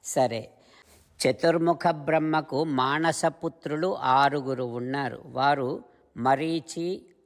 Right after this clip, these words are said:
అత్రి, అంగిరస, పులస్త్య, పులహ, క్రతువు. వారిలో మరీచికి కశ్యపుడు అనేటటువంటి కుమారుడున్నాడు.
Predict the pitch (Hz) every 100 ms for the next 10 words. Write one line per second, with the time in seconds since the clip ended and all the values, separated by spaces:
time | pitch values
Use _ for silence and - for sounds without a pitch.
0 | - 131 - - 151 165 180 - - 139
1 | 151 156 151 143 - 160 170 - 139 139
2 | 147 - - 127 135 151 160 - 139 135
3 | 139 131 135 151 170 - - - 127 123
4 | 120 117 113 - - _ _ _ _ _
5 | _ _ _ - - - 123 127 156 175
6 | 170 180 143 - - - 131 123 131 151
7 | 180 185 - 180 - 147 165 - 139 -
8 | - 165 170 156 160 151 151 147 143 131
9 | 143 143 185 - 135 143 143 135 123 123
10 | 135 135